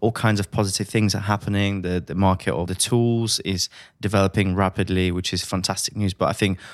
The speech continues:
overall, uh, the general notion, as far as I'm concerned anyway, would, would have to be, "This is new. Let's just keep exploring. Let's just not draw any conclusion lines too soon because we might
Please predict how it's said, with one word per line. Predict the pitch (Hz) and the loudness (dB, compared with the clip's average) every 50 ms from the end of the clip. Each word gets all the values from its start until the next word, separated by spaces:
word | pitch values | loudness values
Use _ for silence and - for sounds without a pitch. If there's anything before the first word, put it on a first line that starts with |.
| - - - | -20 -10 0
overall, | - 120 117 104 101 107 104 101 95 92 92 92 - - | 2 2 2 4 4 4 4 4 6 4 4 2 0 -2
uh, | - 95 87 82 - - - - | -4 -2 -2 -4 -4 -6 -8 -10
the | - - - 92 | -10 -8 -10 -6
general | 87 - - 101 98 95 92 92 92 92 90 - | -4 0 2 2 2 2 2 2 0 0 -2 -2
notion, | - 104 104 98 95 92 - - - 87 87 87 85 82 - - - - | 0 2 2 2 2 0 -2 -2 -4 -2 -2 -2 -4 -6 -8 -12 -12 -10
as | 95 92 - | -8 -6 -6
far | - - 98 | -2 0 0
as | 95 90 | 2 2
I'm | 95 92 90 | 2 0 -2
concerned | - - 92 90 - 92 90 87 | -2 -2 -2 -2 0 -2 -2 0
anyway, | 73 95 95 92 90 90 87 87 | 0 2 2 2 2 2 2 2
would, | 87 92 92 82 _ _ _ - | 0 0 -2 -4 _ _ _ -10
would | 85 90 104 - | -6 -6 -6 -6
have | - - 107 - | -6 -10 -10 -8
to | - - 107 | -8 -8 -2
be, | 92 87 87 87 87 85 - - - - _ _ _ - | 0 0 0 0 -2 -4 -10 -20 -20 -20 _ _ _ -6
"This | - 104 101 - | -2 0 2 2
is | 98 92 | 2 2
new. | 98 95 95 92 90 87 80 | 2 2 4 4 2 2 0
Let's | - 92 92 90 - - | 0 2 2 2 2 0
just | - 92 - - | 0 2 0 0
keep | - - 104 95 - | 0 -2 -2 -2 -2
exploring. | 85 - - - - 98 95 90 90 87 87 85 | -6 -8 -8 -6 -2 0 0 2 2 0 -2 0
Let's | 87 87 90 | 0 0 0
just | - - - - - | 0 0 -2 -2 -2
not | 98 - - _ | -2 -4 -4 _
draw | - - 110 98 90 | -4 0 2 2 4
any | 90 90 | 2 0
conclusion | 87 - 98 85 - - 98 92 - 85 82 | 0 -2 -6 -4 0 0 0 0 0 -2 0
lines | 87 90 87 90 92 - | 0 0 0 0 -2 -4
too | - - - 98 87 | -4 -2 -2 -2 -2
soon | - - - 104 87 85 | -2 -4 -4 -4 -4 -4
because | 82 87 - - 87 90 | -8 -8 -6 -6 -6 -4
we | 92 | -2
might | 85 90 90 90 87 82 | 0 2 2 2 2 0